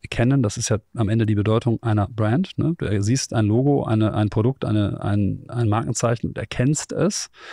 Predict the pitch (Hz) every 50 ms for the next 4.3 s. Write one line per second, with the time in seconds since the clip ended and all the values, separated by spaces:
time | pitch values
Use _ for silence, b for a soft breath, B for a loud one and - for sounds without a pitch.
0 | B B B _ 117 113 - 98 - 127 120 113 - - - - 120 117 117 123
1 | 120 123 123 - - 127 120 117 117 113 107 107 110 - - - 113 107 104 107
2 | 113 120 - - 107 - - - 110 110 110 107 107 107 110 110 - 117 110 -
3 | 104 104 107 113 - 127 - 120 117 - - - 120 120 120 - - - 147 127
4 | 113 120 143 - - -